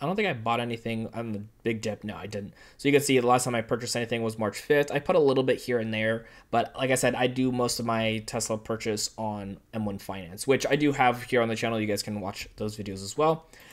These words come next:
And we have Zoom here as well. Um, I'm thinking about getting rid of this one sooner rather than later. Uh, we have a total market value of a hundred and twenty-one bucks. We're down about ten percent. This was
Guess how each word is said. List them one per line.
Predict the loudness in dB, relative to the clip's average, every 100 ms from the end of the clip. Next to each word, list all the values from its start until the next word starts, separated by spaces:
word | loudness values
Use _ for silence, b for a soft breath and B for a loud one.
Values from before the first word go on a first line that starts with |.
| B 0
And | 4
we |
have | 6 4
Zoom | 2 2 2
here | 2 2
as | 2 2
well. | 2 4 4 2 -2 -6
Um, | -2 -2 -2 -4
I'm | -6
thinking | -2 2 4
about | 4 2
getting | 2 4
rid | 4
of | 4
this | 0
one | 0 -2
sooner | 0 0 2
rather | 2 2
than | 0 -2
later. | 0 2 2 0 B B -6
Uh, | -2
we | 2
have | 4
a | 2
total | 2 2 4
market | 2 0 -2
value | -2 0 0 0 -2
of | -2
a | -4
hundred | -4 -4 -6
and |
twenty-one | -8 -8 -6 -6 -4
bucks. | 0 2 2 -2 0
We're | 0
down | 2 0 0
about | 0 0 -4
ten | -8 -4 -4 -2
percent. | -2 0 -2 0
This | 0 2
was | 0 0 -8